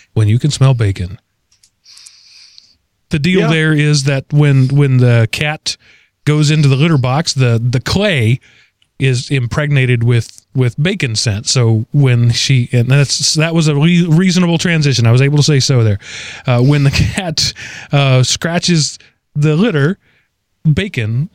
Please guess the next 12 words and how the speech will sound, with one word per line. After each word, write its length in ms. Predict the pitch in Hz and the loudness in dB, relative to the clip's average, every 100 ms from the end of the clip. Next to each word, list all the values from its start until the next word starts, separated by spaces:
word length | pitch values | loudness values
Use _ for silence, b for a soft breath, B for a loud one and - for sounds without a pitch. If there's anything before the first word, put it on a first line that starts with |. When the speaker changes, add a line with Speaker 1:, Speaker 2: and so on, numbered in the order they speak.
| - | -10
Speaker 1:
fills 340 | - 123 117 | -2 0 2
the 120 | 147 | 0
air. 180 | 190 104 | 0 -6
So 220 | - - | -8 -2
you 120 | 139 143 | 0 2
don't 140 | 175 | 0
smell 260 | - 196 247 | 0 -2 -2
poo 320 | - 302 208 | -2 0 2
anymore. 500 | 135 107 95 135 - _ _ _ 185 | 2 2 0 -2 -6 _ _ _ -2
You 80 | |
smell 420 | - 107 101 117 - _ _ _ _ | 0 2 2 2 0 _ _ _ _
bacon. 380 | 170 151 110 87 | -2 -2 -4 -8